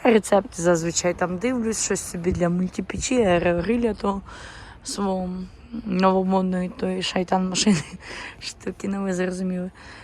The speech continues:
І, типу, що, м, лі-, гортаю собі ту стрічку, Юр, вважай, не впади, будь ласка. Катайся, гуляй, поки сніг є, тішся.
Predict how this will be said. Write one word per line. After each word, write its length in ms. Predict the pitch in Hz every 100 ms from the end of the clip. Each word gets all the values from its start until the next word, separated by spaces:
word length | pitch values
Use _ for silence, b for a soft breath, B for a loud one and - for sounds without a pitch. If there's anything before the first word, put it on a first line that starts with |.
| B B -
І, 360 | 277 302 294 269
типу, 280 | 254 233 220
що, 200 | - 175
м, 600 | 165 165 165 170 180 185 196 208
лі-, 320 | 220 240 233
гортаю 520 | 226 277 - 330 302
собі 280 | 254 247 226
ту 140 | -
стрічку, 720 | 202 - 269 254 - 254 247 240 -
Юр, 200 | 214 214
вважай, 320 | 220 226 233
не 100 | 226
впади, 320 | - 220 208
будь 200 | 190 196
ласка. 320 | 190 185 - - B B B B B - -
Катайся, 540 | - 233 262 214 -
гуляй, 340 | 190 233 247 190
поки 280 | - - 220
сніг 640 | - - - - 247 247 269
є, 400 | 240 220 196 190 190 208 -
тішся. 480 | - 247 - -